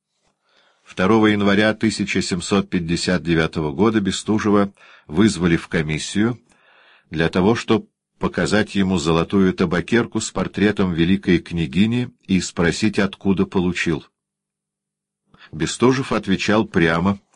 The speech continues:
что табакерку подарила ему сама великая княгиня во дворце на Куртаге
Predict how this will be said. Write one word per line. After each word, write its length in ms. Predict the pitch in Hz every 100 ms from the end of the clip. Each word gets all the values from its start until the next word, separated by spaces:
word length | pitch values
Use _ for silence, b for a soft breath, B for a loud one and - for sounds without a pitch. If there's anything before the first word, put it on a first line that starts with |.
| b b b b
что 320 | - - 82 80
табакерку 640 | 78 80 - 120 120 -
подарила 440 | 95 80 80 78 76
ему 280 | 76 73 73
сама 420 | - 73 76 92
великая 480 | 85 90 98 92 78
княгиня 640 | - 73 64 82 92 82
во 80 | 78
дворце 560 | 73 73 - 90 85
на 100 | 82
Куртаге 720 | - 82 69 - 80 76 92